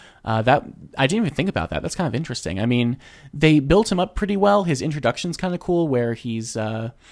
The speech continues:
you know, I think his introduction in the movie is him, like,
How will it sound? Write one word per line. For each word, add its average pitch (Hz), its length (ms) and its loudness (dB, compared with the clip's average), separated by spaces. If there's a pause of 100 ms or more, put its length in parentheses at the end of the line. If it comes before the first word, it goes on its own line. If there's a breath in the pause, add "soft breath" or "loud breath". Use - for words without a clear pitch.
(380 loud breath)
you - 80 -10
know, 107 300 -2
I 123 80 -2
think 120 160 -2
his 117 120 -2
introduction 113 480 -2
in 110 60 0
the 110 40 2
movie 110 180 0
is 104 80 -2
him, 113 220 -2
like, 107 260 -4